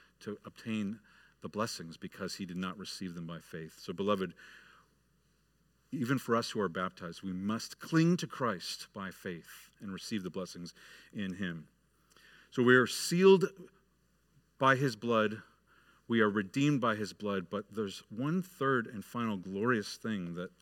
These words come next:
our author tells us, and that is a death grants us this promised eternal inheritance. It's back there in verse fifteen. He says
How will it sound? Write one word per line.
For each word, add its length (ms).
our 260
author 300
tells 340
us, 420
and 120
that 160
is 340
a 140
death 640
grants 480
us 420
this 260
promised 720
eternal 460
inheritance. 840
It's 80
back 220
there 120
in 100
verse 180
fifteen. 460
He 80
says 220